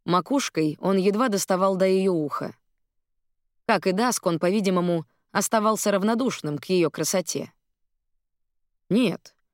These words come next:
я нисколько не удивился», мягко сказал он, продолжая разговор, начало которого Уинифред и Дарлинг пропустили. «У меня вошло в привычку составлять тебе компанию,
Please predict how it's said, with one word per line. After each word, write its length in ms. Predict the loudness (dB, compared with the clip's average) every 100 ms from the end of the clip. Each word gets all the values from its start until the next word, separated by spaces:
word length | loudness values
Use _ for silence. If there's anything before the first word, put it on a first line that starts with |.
| _
я 220 | 0 2 4
нисколько 540 | 2 0 0 0 0
не 100 | 0
удивился», 720 | 0 0 0 -2 -4 -8 -10 _ _ -4
мягко 360 | -2 -2 -4 -6
сказал 400 | -2 0 0 0
он, 240 | 0 0 -4 _ -4
продолжая 540 | 0 2 2 0 2
разговор, 520 | 0 0 0 2 0
начало 420 | 0 -2 0 0
которого 540 | 0 -2 0 0 2 2
Уинифред 580 | 2 2 0 -2 -2 -2
и 100 | 0
Дарлинг 460 | 0 0 -4 -4
пропустили. 760 | -6 -4 -4 -4 -2 -4 -4 -12 _ _ _ _ _ _ _ _ _ _ _ _
«У 80 | 0
меня 280 | 2 4 2
вошло 340 | 0 0 0
в 60 | 0
привычку 540 | 0 0 0 -2 -6
составлять 560 | -4 -2 0 0 0 0
тебе 240 | -2 0 0
компанию, 720 | 0 0 0 2 0 0